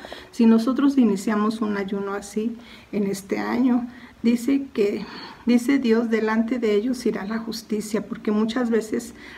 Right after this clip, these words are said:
actuamos injustamente, entonces el ayuno nos va a llevar a actuar de una manera justa como Dios le agrada, dice,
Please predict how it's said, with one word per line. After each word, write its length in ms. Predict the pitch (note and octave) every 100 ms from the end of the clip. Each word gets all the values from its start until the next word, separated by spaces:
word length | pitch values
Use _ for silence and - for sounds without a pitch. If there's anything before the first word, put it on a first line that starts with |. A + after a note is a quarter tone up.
| -
actuamos 640 | G3 - A3 C4 D4+ -
injustamente, 920 | A3 A3+ A#3+ - B3 A3+ A3+ A#3 B3+
entonces 520 | A#3+ A3+ C4+ C4+ B3+
el 100 | A3+
ayuno 420 | G#3 G#3 C4 C#4 C#4
nos 240 | A3+ A3
va 100 | G#3+
a 60 | A3
llevar 460 | A3+ A3+ A3+ C4+ - - -
a 60 | -
actuar 560 | - - A3 A3+ A#3+
de 60 | G#3+
una 220 | G#3+ G#3+
manera 400 | G3 F#3+ G3 G3
justa 520 | - B3 B3 - C#4
como 280 | A3 G3+ G3
Dios 200 | G3 F#3+
le 120 | G3+
agrada, 440 | F#3 F3 F3+ F3+ F3+
dice, 380 | F#3 - G#3